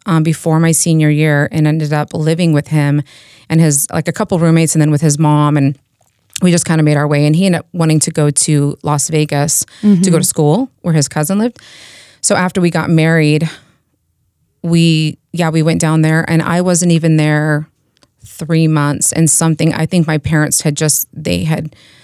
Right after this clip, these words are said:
Speaker 1: relinquished all of this to God. Finally, I think just broken
Speaker 2: Mm.
Speaker 1: over it, fully given it to the Lord, and just had so many people <laughs> praying.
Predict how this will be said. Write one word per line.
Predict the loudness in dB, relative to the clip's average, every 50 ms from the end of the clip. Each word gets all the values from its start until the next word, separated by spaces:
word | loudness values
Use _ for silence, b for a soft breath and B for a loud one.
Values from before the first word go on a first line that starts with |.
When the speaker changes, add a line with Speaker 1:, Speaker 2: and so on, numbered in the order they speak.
| b b b b b
Speaker 1:
relinquished | -2 0 0 2 2 0 2 0 0 0 0
all | 0 0 0
of | 0 -2
this | -2 -4 -4
to | -4 -4
God. | -6 -6 -8 -8 -8 -8
Finally, | -6 -4 -2 0 0 0 2 2
I | 0
think | 0 -2 -4 -6 -4
just | -2 0 0 2
broken | 2 2 2 0 2 2
Speaker 2:
Mm. | 2
Speaker 1:
over | 0 0 0 0 -2
it, | -2 -2 -6
fully | -10 -8 -4 -2 0 2 2 0
given | 0 -2 -2 0 0 0
it | -2 -2
to | -4 -4
the | -2 -2
Lord, | -2 0 0 0 0 -2
and | -2 0 0 0
just | 0 -2
had | -2 -4 -4 -2
so | -2 -2 0 0 0 0 2 2
many | 2 2 2 0
people | -2 -4 -2 -2 -4 -4
<laughs> | -4 -4
praying. | -2 -2 -2 0 0 2 2 2 0